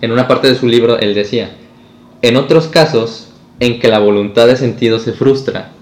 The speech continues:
viene a ocupar su lugar la voluntad de placer".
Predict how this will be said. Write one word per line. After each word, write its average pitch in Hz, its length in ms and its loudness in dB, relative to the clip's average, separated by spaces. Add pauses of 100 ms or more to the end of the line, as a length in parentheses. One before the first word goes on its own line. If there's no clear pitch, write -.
(520)
viene 120 380 2
a 135 60 0
ocupar 120 500 -2
su - 140 -4
lugar 113 600 -4 (120)
la 110 200 -2
voluntad 98 520 -4
de 95 100 -2
placer". 98 420 -4